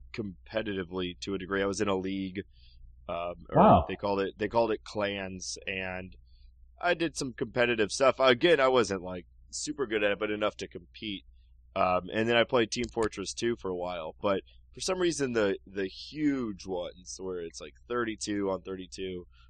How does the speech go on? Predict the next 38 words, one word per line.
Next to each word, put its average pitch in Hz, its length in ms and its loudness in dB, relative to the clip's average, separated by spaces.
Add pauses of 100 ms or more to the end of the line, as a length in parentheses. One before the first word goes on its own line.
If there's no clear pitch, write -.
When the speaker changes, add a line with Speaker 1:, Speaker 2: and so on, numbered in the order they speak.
Speaker 1:
or 107 140 0
just 131 200 0
the 208 100 6
bigger 147 520 0
the 107 160 0
map, 92 560 -4 (480)
the 95 180 0
harder 95 600 0
I 87 280 -6
have, 90 220 -6 (880)
uh, 85 280 -6 (340)
the 104 80 0
harder 120 200 6
time 101 300 4
I 90 80 -2
have 90 260 -6
playing 90 360 -8
it, 90 120 -12 (320)
or 110 60 0
at 113 60 6
least 95 120 6
Speaker 2:
Mm-hmm. 95 80 4
Speaker 1:
the 117 40 6
harder 120 220 6
time 110 300 4
I 95 140 2
have 90 300 -2 (360)
being 95 460 -4
good 92 240 -2
at 85 180 -8
it. - 120 -16 (320)
I 104 80 2
think 117 160 4
Speaker 2:
Yeah. 117 60 6
Speaker 1:
I 110 40 4
get 101 160 0
too 98 140 -4
distracted 87 560 -8